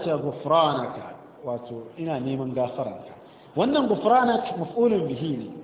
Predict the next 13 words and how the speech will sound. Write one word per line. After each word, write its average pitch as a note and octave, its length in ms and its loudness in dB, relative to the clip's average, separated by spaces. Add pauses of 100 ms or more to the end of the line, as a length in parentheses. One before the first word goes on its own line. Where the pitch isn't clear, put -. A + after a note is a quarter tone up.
(880)
An G#3 200 2
shafi A3+ 480 4
fi'il G3+ 420 0 (560)
da - 80 4
me? C3+ 160 0 (160)
Da C3 100 -2
fa'il. D#3 380 0 (580)
Kuma F#3+ 140 -2
wannan A#3 400 0
ya G#3+ 140 2
halasta F3 400 0
a C3+ 140 -2
larabci. D3 500 0